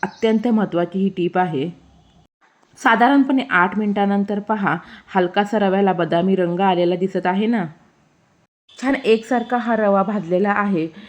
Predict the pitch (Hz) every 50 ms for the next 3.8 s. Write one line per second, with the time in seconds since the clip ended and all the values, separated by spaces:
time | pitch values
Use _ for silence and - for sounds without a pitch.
0 | 214 196 - - 220 220 - 208 202 208 202 202 196 190 190 190 - 202 - 214
1 | 202 180 180 175 - - 190 185 185 190 190 196 202 107 160 175 - - 190 175
2 | 185 180 - 190 175 165 156 170 175 175 190 196 196 208 185 160 151 - 165 170
3 | 160 190 190 170 190 190 - 175 170 170 190 190 180 165 151 151